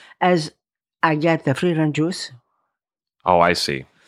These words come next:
Speaker 2: So it's Vernaccia juice, but it's, uh, skins of Malvasia and Trebbiano too?
Speaker 1: No, no, no, no.
Speaker 2: Oh, okay.
Speaker 1: Malvasia and Trebbiano go in another side.
Speaker 2: Okay.
Speaker 1: Malvasia and Trebbiano go to make, uh,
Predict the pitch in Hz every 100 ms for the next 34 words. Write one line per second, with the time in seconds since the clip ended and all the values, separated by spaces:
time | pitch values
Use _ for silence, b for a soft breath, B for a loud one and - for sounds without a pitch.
0 | b - 104 92 - - 90 98 101 98
1 | 92 80 - 90 87 78 - 78 71 -
2 | - - 71 - - - 87 85 76 67
3 | - - 82 76 76 76 71 71 76 73
4 | 73 71 - 87 - _ 180 233 240 214
5 | 190 160 147 117 - 73 - 135 147 180
6 | 220 226 202 185 175 190 190 165 170 165
7 | 151 160 156 139 117 104 - _ _ _
8 | - 80 - - _ _ 143 156 165 165
9 | 226 226 208 202 214 208 180 190 202 196
10 | 175 175 196 202 - 175 160